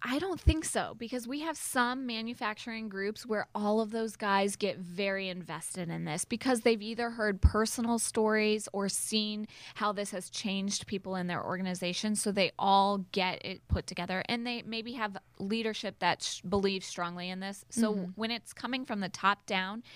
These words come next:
Speaker 1: you're going to invest yourself into that a little bit more. Um, and then we have some very, you know, profitable companies where they earn a very high salary, where they just say they're not going to participate. They don't feel like they need to, that money isn't an incentive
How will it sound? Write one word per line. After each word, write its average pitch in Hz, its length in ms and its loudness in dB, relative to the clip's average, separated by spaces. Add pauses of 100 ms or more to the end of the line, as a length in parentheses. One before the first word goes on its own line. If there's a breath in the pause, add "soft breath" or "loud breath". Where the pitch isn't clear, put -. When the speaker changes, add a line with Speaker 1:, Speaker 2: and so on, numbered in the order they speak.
(220 loud breath)
Speaker 1:
you're 214 340 2
going 202 300 -2
to 185 60 -4
invest 170 460 -6
yourself 151 460 0
into 180 240 -6
that - 180 2
a 117 60 -2
little 113 200 -2
bit - 220 -6
more. 80 380 -6 (520 loud breath)
Um, 208 420 2
and 240 160 -2
then 247 140 -2
we 247 160 -2
have 226 280 -2
some 226 380 -4
very, 214 720 0
you 220 140 -2
know, 196 400 4 (160)
profitable 202 680 8
companies 214 680 -2 (340 loud breath)
where 214 240 6
they 208 200 2
earn 208 540 -4
a 202 60 2
very 202 260 2
high 202 240 -2
salary, 202 760 2
where 196 340 -2
they 196 300 -2
just 196 580 -4
say 196 460 2
they're 180 160 2
not 175 320 0
going 180 220 -2
to 170 60 -4
participate. 175 600 -4
They 190 80 0
don't 165 160 -2
feel 165 240 -4
like 151 180 0
they 175 140 -2
need 170 280 -2
to, 180 260 0
that 165 140 0
money 170 340 0
isn't 165 380 -4
an 170 120 -2
incentive 170 720 -4